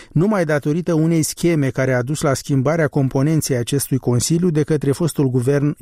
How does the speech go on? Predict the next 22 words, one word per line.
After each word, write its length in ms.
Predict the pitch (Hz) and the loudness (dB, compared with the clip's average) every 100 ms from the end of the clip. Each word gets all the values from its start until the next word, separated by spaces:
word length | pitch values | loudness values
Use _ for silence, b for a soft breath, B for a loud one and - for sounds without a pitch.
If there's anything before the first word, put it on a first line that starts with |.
| - | -14
Chicu. 520 | - 175 151 160 131 - B B | -2 -2 0 0 0 -2 B B
Ceva 240 | - 143 170 | -2 0 2
mai 160 | 160 | 0
devreme 440 | 147 139 170 160 139 | 0 2 2 2 0
și 140 | - | -2
primarul 460 | 156 151 156 160 143 | 0 0 2 0 0
Ceban, 460 | - 147 151 135 - | 0 0 2 0 -2
apropiat 480 | 127 135 127 135 | -2 0 0 -2
Partidului 520 | - 131 120 143 135 131 | 0 -2 -2 -2 0 0
Socialiștilor, 760 | 139 160 160 175 - 180 170 B B | 0 0 0 0 0 0 0 B B
a 120 | 175 | -4
criticat 580 | 151 151 170 151 202 160 | 0 0 0 0 0 -2
proiectul 560 | - 143 147 - 135 | 0 2 0 0 -2
complexului, 640 | 123 135 123 151 156 180 180 | 0 -2 0 -2 -2 -2 0
care 240 | 156 147 | 2 0
constă 400 | 135 139 135 175 | 0 0 0 0
din 140 | 160 151 | 0 0
clădiri 400 | 147 139 139 143 | 2 0 0 0
de 100 | 135 | 0
locuit 400 | 131 - 151 165 | 0 2 0 0
și 140 | 151 | 0
oficii 500 | 131 120 165 - 175 | 0 0 -2 0 -2